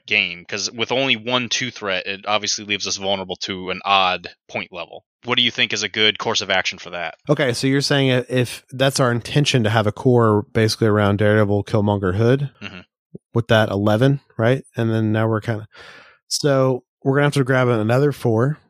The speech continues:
Speaker 2: right? Which I do have some fours in mind. Or, you know, we get lucky and we kinda go up to sixteen, seventeen, right? And we kinda flex that way. But let's just talk about our next four, Dylan, 'cause you set up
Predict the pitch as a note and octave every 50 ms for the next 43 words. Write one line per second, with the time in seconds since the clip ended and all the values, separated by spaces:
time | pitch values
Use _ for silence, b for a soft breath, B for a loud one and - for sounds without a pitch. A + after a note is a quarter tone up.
0 | _ - A2+ G2+ A#2 C3+ C#3 C3 C3 - - C3+ G#2 G#2+ A2+ A#2 A2+ A2+ A2+ A2
1 | G#2+ G#2+ - A#2+ A#2+ C3 B2+ B2+ - - C3+ B2 - C#3 C#3 C3+ B2+ C3 C3+ B2+
2 | A#2 A2+ A2+ A#2 B2 C3+ - _ - C#3+ C#3+ D3+ D3+ D3 C#3+ C#3+ C#3+ C3+ C3 C3+
3 | C3 B2 B2 B2 A#2+ A#2 A#2 B2 A#2+ B2+ A#2 A2+ A#2+ C3+ C#3 - C3+ B2+ B2 B2
4 | A#2+ A#2 A2+ A#2 A#2 G#2+ - - - A#2 A2+ A2+ G2+ A2 A2+ A2 A2 G#2+ G#2 -
5 | - - - A#2 - - A#2 G2+ G2 - A2+ G#2+ G2+ G2 - G2+ F#2+ F2+ F#2 G2
6 | G2+ G2+ - G#2 G#2 G#2+ - - G#2+ G2+ G2 F#2 F#2+ F#2+ _ _ _ - _ -
7 | A#2+ G#2+ - - - G#2+ G2+ G2 G2 F#2+ F2+ F2+ F#2 _ - B2+ B2+ A#2+ B2 -
8 | b b b b b _ _ _ _ - C3 C3+ - D3 - - D#3+ D3 D3 C#3+
9 | C3+ B2+ B2 A#2+ B2 A#2+ - - - - D#3 C#3+ A#2+ G#2+ A2 G#2+ A#2 A#2 - A2+
10 | G#2 G#2+ A#2 A#2+ A#2+ A#2 A2 - - A#2+ A2 A2 A2+ -